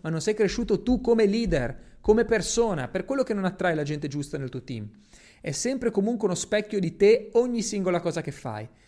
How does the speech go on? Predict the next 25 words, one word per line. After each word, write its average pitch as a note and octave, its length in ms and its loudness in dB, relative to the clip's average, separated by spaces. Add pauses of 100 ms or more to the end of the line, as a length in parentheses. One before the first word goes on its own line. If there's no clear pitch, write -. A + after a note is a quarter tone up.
Quindi D#3 220 -4
perché F#3 320 0
smettere C3 360 -6
di B2+ 60 -4
imparare? A#2+ 540 -6 (260)
Perché E3+ 320 2
smettere C3 400 -6
di B2+ 120 -6
crescere? B2 520 -8 (760)
Deve D3 160 -2
essere E3+ 480 -2
una E3 240 -2
tua G3+ 240 0
priorità D#3+ 600 -2
assoluta D#3+ 580 -6
continuare C3+ 460 -6
a B2+ 60 -6
crescere D#3 440 -6
sempre, E3+ 520 -4
ogni D3+ 200 -6
singolo C3+ 380 -6
giorno C3 300 -6
della A#2+ 180 -8
tua B2 120 -10
vita. A2+ 340 -14